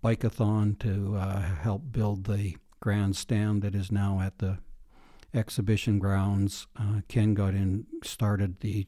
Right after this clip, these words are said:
Tournament of Champions, um, with the ball, the spring tournament that go-, still goes on in our community. So we got involved with a lot of things, and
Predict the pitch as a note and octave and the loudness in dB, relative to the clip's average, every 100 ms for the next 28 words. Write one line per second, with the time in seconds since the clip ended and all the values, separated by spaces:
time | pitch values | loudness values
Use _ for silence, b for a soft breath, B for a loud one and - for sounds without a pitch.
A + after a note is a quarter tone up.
0 | - A#2 G#2+ G#2 G2 - - A#2 A2+ G#2+ | -2 2 4 4 0 -4 0 4 4 4
1 | A2+ G#2+ G2+ - - B B B B B | 2 4 2 -2 -14 B B B B B
2 | B - - G2+ G2 F#2+ G2 B B B | B -10 -4 -2 0 -2 -6 B B B
3 | B B _ - - - - - - - | B B _ -20 -20 -20 -20 -20 -20 -20
4 | - - C3 A#2 - G2 G#2 G2+ G#2 - | -20 -14 -2 -2 -2 -2 2 2 0 -4
5 | - - - - A#2 G2+ - A#2+ G#2+ G2+ | -16 -20 -20 -6 -2 -2 -2 0 2 2
6 | A#2+ A#2 G#2+ G#2 G#2+ G#2 A2 G2 - B2 | 2 2 2 0 -4 -4 -4 -4 -2 0
7 | G#2+ G#2+ F#2+ G2 F#2+ F#2+ F#2+ F#2+ G#2 G2+ | 2 2 0 0 0 0 0 -2 0 0
8 | G#2 G#2 B B B B B B B B | 2 -2 B B B B B B B B
9 | - - D3+ C#3 - B2 B2 C#3 A#2+ G#2 | -18 4 6 6 6 4 6 6 6 6
10 | G#2+ G#2+ G#2 G#2+ F#2 G2+ A2 G2+ G2+ F2+ | 4 4 2 0 2 4 2 0 -2 -4
11 | F#2 - - D#3 A2 A2 G#2+ | -6 -8 -4 0 2 2 0